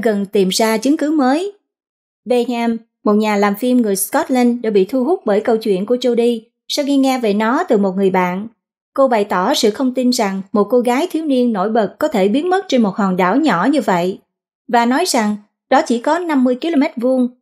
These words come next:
Việc tìm cô ấy có khó đến vậy không? Kể từ khi bắt đầu điều tra,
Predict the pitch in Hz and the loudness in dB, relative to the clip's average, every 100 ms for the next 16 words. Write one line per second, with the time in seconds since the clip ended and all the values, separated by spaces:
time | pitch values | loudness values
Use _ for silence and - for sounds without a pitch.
0 | _ _ _ _ 240 240 240 226 262 - | _ _ _ _ -2 0 0 0 -2 -2
1 | 262 359 359 320 294 370 349 202 185 - | -2 -2 -2 0 0 0 0 0 0 0
2 | 262 254 - _ _ _ - 208 269 247 | -2 -2 -8 _ _ _ -4 -2 0 0
3 | 240 233 233 320 220 202 202 214 240 240 | 0 0 0 0 2 2 2 0 0 -2